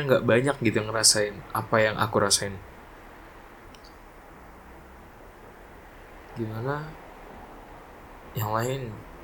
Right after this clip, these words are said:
bisa dengan santainya? Atau bahkan yang paling lucu ya, kayak di kumpulan teman-temanku, <clears throat> semuanya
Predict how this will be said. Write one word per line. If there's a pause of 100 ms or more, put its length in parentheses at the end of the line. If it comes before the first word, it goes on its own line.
(460)
bisa
dengan (1600)
santainya?
Atau
bahkan (240)
yang
paling
lucu
ya, (500)
kayak
di
kumpulan
teman-temanku, (1200)
<clears throat>
semuanya